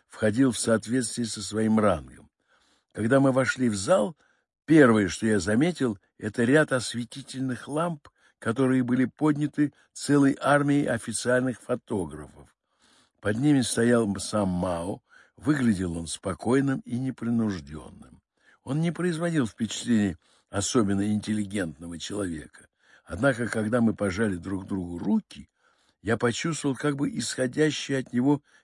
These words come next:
некую большую магнетическую силу. Он казался дружелюбно настроенным и непосредственным, несмотря на официальную обстановку.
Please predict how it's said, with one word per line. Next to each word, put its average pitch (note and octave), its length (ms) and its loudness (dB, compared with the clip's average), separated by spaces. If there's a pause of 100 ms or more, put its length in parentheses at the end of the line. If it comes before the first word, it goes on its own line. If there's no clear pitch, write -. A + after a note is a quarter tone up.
(100)
некую C#3+ 420 2
большую C#3+ 720 -2 (640)
магнетическую C3 1000 -2
силу. F#2 540 -6 (600)
Он D3 180 4
казался D3 640 2
дружелюбно C3+ 840 4
настроенным D#3+ 800 2
и - 100 -2
непосредственным, C#3 1300 -2 (260)
несмотря A2 540 2
на C#3 100 4
официальную A2+ 680 0
обстановку. - 760 -6